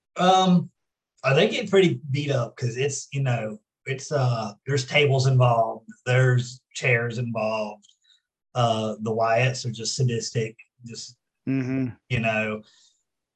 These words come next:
Speaker 1: n-, uh, the New Day's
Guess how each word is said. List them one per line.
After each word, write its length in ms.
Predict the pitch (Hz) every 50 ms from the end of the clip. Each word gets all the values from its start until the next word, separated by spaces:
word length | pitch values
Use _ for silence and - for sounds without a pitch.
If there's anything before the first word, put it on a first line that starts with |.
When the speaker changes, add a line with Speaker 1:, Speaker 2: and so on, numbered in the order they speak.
| _ _ _ -
Speaker 1:
n-, 300 | 127 131 131 131 127 - -
uh, 420 | 120 113 110 107 107 104 - - - - - _ _ _ _ _ 123
the 100 | 120 120
New 200 | 123 123 123 123
Day's 540 | 120 117 113 113 113 117 107 101 110 135